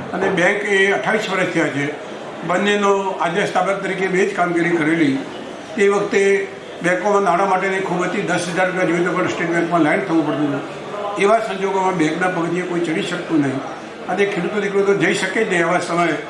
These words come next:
બેંકને માર્કેટ યાર્ડને ચલાવવા માટે અને વેપારીઓને ધીરો લાવવા માટે ક્રેડિટ મંડળીની રચના કરી હતી. એના પછી જેમ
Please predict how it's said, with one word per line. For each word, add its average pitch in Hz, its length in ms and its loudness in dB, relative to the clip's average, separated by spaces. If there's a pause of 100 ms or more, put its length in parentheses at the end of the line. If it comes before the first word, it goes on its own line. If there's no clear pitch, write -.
(520)
બેંકને 180 360 0
માર્કેટ 156 340 0
યાર્ડને 175 240 2
ચલાવવા 165 320 2
માટે 330 180 2
અને 165 160 4
વેપારીઓને 156 500 2
ધીરો 135 240 0
લાવવા 151 280 2
માટે 139 260 -2 (460)
ક્રેડિટ 185 400 -2
મંડળીની 160 480 4
રચના 143 240 -4
કરી 131 240 -4
હતી. - 1080 -6
એના 208 140 2
પછી 208 280 0
જેમ 202 200 4